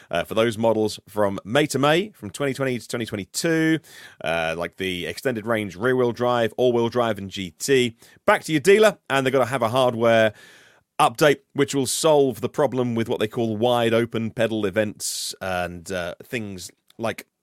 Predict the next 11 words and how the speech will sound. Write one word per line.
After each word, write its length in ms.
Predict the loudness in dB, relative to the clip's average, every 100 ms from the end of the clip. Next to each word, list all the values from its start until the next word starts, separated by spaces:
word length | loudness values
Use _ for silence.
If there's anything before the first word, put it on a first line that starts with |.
| _
ultra 400 | -4 -2 -2 -4 -4
fast 300 | -4 -4 -4
charging, 300 | -4 -4 -4
which 140 | -10 -8
lead 180 | -8
to 140 | -8 -16 -10
some 180 | -8
of 60 | -6
the 100 | -6
overheating 480 | -6 -8 -10 -12 -14
issues. 300 | -14 -14 -18